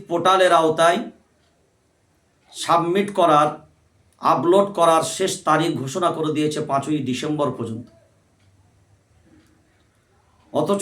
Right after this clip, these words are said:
এর জন্য একটা দীর্ঘ সময়ের ব্যাপার ছিল। আমরা একটা জিনিস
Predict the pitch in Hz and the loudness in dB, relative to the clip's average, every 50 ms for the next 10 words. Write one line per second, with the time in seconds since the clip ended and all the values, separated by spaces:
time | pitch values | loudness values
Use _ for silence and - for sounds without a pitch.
0 | 214 208 202 214 202 202 196 214 208 196 208 202 202 - 220 - 151 135 185 208 | 2 2 4 2 2 2 0 0 0 2 0 0 0 2 0 0 0 0 -4 -2
1 | 202 202 - 214 208 208 - - 175 175 180 190 196 202 190 185 175 175 170 165 | -2 0 0 0 0 -2 -4 -4 -2 0 2 2 4 4 4 2 2 2 0 0
2 | - - 160 135 123 117 - - _ _ _ _ _ _ _ _ _ _ _ _ | 0 -2 -4 -4 -4 -6 -8 -14 _ _ _ _ _ _ _ _ _ _ _ _
3 | - 123 131 147 156 151 147 151 - 165 165 175 185 180 | -6 -4 -2 0 0 0 0 -2 -4 -2 -2 -2 -2 -4